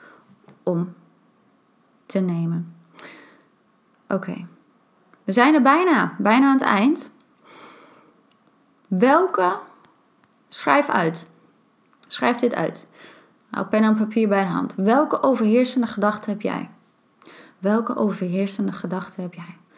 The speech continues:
Negatieve gedachten vaak. Wat zijn jouw zelfsaboterende gedachten? Schrijf ze op. Er kunnen er heel veel zijn. Maar schrijf bijvoorbeeld de eerste vijf op.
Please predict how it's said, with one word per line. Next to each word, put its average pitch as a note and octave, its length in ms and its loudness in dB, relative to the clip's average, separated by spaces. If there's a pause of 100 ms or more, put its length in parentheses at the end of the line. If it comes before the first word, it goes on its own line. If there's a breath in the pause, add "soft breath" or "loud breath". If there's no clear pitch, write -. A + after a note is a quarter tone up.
(120)
Negatieve A3 580 -2
gedachten E3+ 420 -6
vaak. - 340 -16 (560 loud breath)
Wat F3+ 140 -6
zijn F#3+ 220 -2
jouw G3 240 2
zelfsaboterende F3+ 880 -4
gedachten? E3+ 460 -12 (1160 loud breath)
Schrijf - 380 -2
ze - 140 -6
op. - 240 -8 (260)
Er F3+ 80 -8
kunnen F3 300 -2
er F3 180 -4 (460)
heel F#3+ 180 0
veel F#3+ 220 0
zijn. F#3 400 -4 (300 loud breath)
Maar G3 100 -6
schrijf G3+ 380 -2
bijvoorbeeld G3 680 -2
de G3 100 0
eerste G#3+ 600 0 (2250 soft breath)
vijf F3+ 520 0
op. D#3+ 300 -6